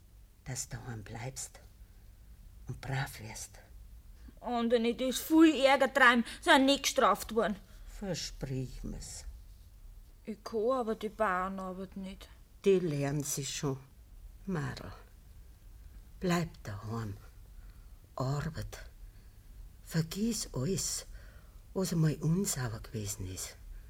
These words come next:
Speaker 1: Komm, gib mir die Hand drauf.
Speaker 2: Ja.
Speaker 1: Komm näher her zu mir.
Speaker 2: Ich bin ja da.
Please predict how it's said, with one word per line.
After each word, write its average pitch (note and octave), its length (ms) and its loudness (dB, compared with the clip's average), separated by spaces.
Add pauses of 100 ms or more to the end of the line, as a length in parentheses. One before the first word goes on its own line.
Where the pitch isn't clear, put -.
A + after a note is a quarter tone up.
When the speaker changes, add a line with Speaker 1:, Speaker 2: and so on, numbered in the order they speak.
(1040)
Speaker 1:
Komm, G3 420 2 (1200)
gib E3 160 -6
mir C3 100 -4
die C3+ 200 -14
Hand A2 260 -4 (100)
drauf. - 540 -12 (1300)
Speaker 2:
Ja. F#3+ 720 -8 (920)
Speaker 1:
Komm D#3+ 360 2
näher A#2+ 360 0
her - 280 -6
zu - 200 -6
mir. G2 280 -8 (880)
Speaker 2:
Ich G#3 140 -8
bin A3 260 -2
ja G#3 160 -2
da. A3+ 420 -6